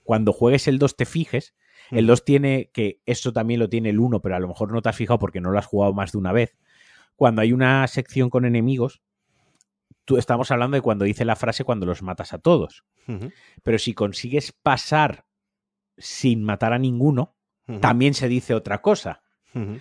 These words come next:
Speaker 1: Quiero decir, si hay un momento donde hay seis enemigos y tú tienes que llegar a la puerta roja del fondo, porque en esto el juego es muy Naughty Dog, no son muy sutiles, o sea,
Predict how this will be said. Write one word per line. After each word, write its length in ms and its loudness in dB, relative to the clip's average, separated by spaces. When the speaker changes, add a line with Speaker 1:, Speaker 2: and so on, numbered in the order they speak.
Speaker 1:
Quiero 160 6
decir, 160 2
si 160 2
hay 120 6
un 100 4
momento 400 0
donde 200 0
hay 80 2
seis 240 -6
enemigos 480 -2
y 60 -6
tú 100 -6
tienes 180 -4
que 100 -6
llegar 160 2
a 40 0
la 120 2
puerta 280 0
roja 260 2
del 160 0
fondo, 440 -2
porque 220 -4
en 80 -4
esto 220 0
el 60 4
juego 320 4
es 180 -4
muy 160 -2
Naughty 400 0
Dog, 260 4
no 80 -4
son 180 -4
muy 120 -4
sutiles, 520 -2
o 40 -16
sea, 160 -4